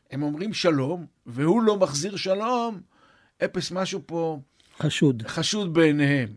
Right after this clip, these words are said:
Speaker 1: ולכן הוא שואל אותם אחרי זה, "תגידו, במה חשדתם בי? למה לא,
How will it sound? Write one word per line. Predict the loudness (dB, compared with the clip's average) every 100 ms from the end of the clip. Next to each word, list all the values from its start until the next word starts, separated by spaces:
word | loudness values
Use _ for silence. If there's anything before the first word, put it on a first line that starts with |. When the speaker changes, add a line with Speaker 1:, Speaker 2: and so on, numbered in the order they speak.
| -14
Speaker 1:
ולכן | -10 -8
הוא | -6
שואל | -4 -2
אותם | 0 0
אחרי | 0 -2
זה, | -2 -6 -10 _ -12
"תגידו, | -4 0 2
במה | 4 6 4
חשדתם | 4 2 2 0 0 -6 -4
בי? | -6 -8 _ -20 _ _ _ _ _
למה | -8 -2 4 6
לא, | 8 8 8 6 2 -2